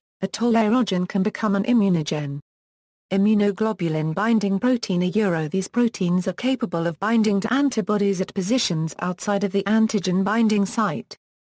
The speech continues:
That is, whereas antigens are the target of antibodies, immunoglobulin binding proteins attack antibodies.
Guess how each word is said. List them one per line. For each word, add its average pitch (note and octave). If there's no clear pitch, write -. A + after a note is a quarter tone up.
That A#3
is, G3+
whereas F#3
antigens G#3+
are G#3
the F#3
target A3+
of F#3
antibodies, G#3
immunoglobulin G3
binding G3+
proteins F#3
attack F#3+
antibodies. F#3